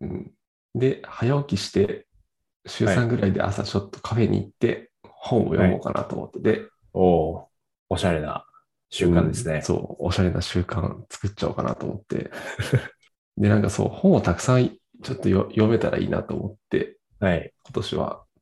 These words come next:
Speaker 2: はい。
Speaker 1: 去年を多分あんまり本読んでなかったんで、
Speaker 2: うんうん。
Speaker 1: 振り返ってみると。うん。なんで今年は月に四冊ぐらい読んで、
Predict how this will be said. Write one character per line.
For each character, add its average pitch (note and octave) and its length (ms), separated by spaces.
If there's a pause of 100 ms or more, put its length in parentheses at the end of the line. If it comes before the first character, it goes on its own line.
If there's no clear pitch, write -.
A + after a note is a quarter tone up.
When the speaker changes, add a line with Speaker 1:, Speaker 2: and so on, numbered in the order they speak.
(140)
Speaker 2:
は F2 140
い。 D2+ 60
Speaker 1:
去 - 180
年 E3+ 200
を - 220 (220)
多 F#2+ 100
分 F2 140
あ A2 40
ん C3+ 100
ま D3 80
り D3 60
本 B2+ 200
読 G2 160
ん - 20
で F2+ 100
な F#2 100
か G#2 100
っ - 100
た - 80
ん - 120
で、 - 300 (460)
Speaker 2:
う G#2+ 100
ん - 20
う F2 240
ん。 - 20
Speaker 1:
振 D2+ 60
り G2+ 100
返 F#2 140
っ - 20
て - 140
み - 100
る - 80
と。 - 180
う F#2+ 140
ん。 - 240 (420)
な A#2+ 80
ん A2+ 60
で - 60
今 - 80
年 A#2 320
は A#2+ 160
月 - 320
に G2 120
四 F#2 160
冊 G#2 300
ぐ A#2 120
ら G#2 120
い F#2 40
読 F2 160
ん - 80
で、 - 300